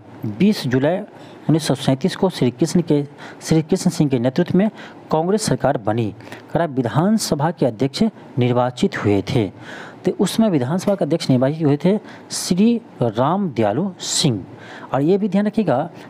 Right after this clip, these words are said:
कि बिहार के, बिहार विधानसभा के प्रथम अध्यक्ष, बिहार विधानसभा के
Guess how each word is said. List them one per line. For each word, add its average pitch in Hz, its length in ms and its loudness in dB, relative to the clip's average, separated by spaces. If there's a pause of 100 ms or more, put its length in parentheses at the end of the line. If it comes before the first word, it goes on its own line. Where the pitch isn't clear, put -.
(120)
कि 175 100 2
बिहार 156 580 2 (160)
के, 151 220 2 (1000)
बिहार 139 640 0 (480)
विधानसभा 135 920 0
के 139 280 0 (640)
प्रथम 185 560 -2
अध्यक्ष, 123 580 -2 (540)
बिहार 123 280 2
विधानसभा 131 600 0
के 165 220 2